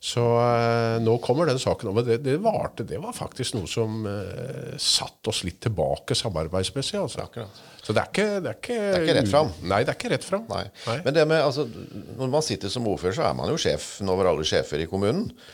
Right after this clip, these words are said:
Speaker 2: Sånn sett, hvem var det, altså, jeg opplevde noen ganger at hvem i, unnskyld uttrykket, pokkeren skal jeg spørre hvis jeg tviler på noe, hvis det er en konflikt. Hvordan... Det, det kan oppleves som
Speaker 1: Ja.
Speaker 2: ganske ensomt å sitte der og ta noen avgjørelser som du faktisk ikke kan snakke med andre
Speaker 1: Det er
Speaker 2: om.
Speaker 1: jo kjempeensomt.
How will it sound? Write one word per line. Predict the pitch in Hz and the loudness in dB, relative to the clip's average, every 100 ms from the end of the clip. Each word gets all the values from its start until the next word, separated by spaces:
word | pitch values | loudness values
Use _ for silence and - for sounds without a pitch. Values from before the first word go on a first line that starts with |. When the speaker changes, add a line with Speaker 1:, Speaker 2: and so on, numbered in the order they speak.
| - - - | -20 -20 -8
Speaker 2:
Sånn | - 98 | -4 -2
sett, | 147 147 | -2 -2
hvem | 117 127 143 | 0 0 4
var | 139 | 2
det, | 131 120 | 4 2
altså, | 123 131 120 101 117 104 | 0 -4 -6 -4 -4 0
jeg | 139 | 2
opplevde | 160 - 98 101 | 0 2 0 2
noen | 107 98 | 0 0
ganger | 95 87 | 2 2
at | 101 | 0
hvem | 104 120 - | -2 -4 -6
i, | 120 123 127 120 | -6 -4 -4 -6
unnskyld | 92 117 101 | -6 -6 -6
uttrykket, | 82 - - | -8 -12 -6
pokkeren | 135 - 85 | -6 -2 -4
skal | - 110 | -2 -2
jeg | 92 95 | -2 -2
spørre | - - 139 117 92 151 170 - - - - | -4 -4 -4 -4 -2 -4 -4 -12 -18 -18 -14
hvis | 98 - | -10 -6
jeg | 107 | -6
tviler | 117 104 82 | -4 -6 -6
på | 78 139 | -4 -2
noe, | 190 - | -2 -4
hvis | 98 - | -8 0
det | 107 | 0
er | 107 | 0
en | 92 67 - - | -4 -10 -16 -8
konflikt. | 113 - 95 - - - | -8 -6 -10 -10 -18 -8
Hvordan... | 107 113 151 170 - - - - - - | -2 2 2 0 -6 -14 -20 -20 -16 -12
Det, | - 107 - - - | -10 -8 -10 -10 -8
det | 127 | -6
kan | - 120 131 | 0 2 2
oppleves | - 101 92 101 | 0 2 2 2
som | 120 | 2
Speaker 1:
Ja. | 110 | 2
Speaker 2:
ganske | 92 - | 2 -2
ensomt | 131 101 73 76 - - 104 110 - | 2 2 2 -2 -4 0 0 0 -6
å | 104 | -8
sitte | - 82 - | -6 -6 -2
der | 85 95 | 2 2
og | 101 | 0
ta | - 82 87 | 0 2 4
noen | 95 85 85 | 2 -2 0
avgjørelser | 76 73 69 78 92 | 0 0 -4 -4 -6
som | 107 | -6
du | 104 | -6
faktisk | 107 - - - - | -4 -4 -4 -8 -8
ikke | - - 76 | -10 -10 -4
kan | 92 | -4
snakke | - - - | -4 -8 -6
med | 117 | -6
andre | 120 | 0
Speaker 1:
Det | - | 2
er | 269 | 2
Speaker 2:
om. | |
Speaker 1:
jo | 196 113 | 0 -2
kjempeensomt. | 82 - 76 71 127 - - | -4 -6 -8 -6 -8 -8 -14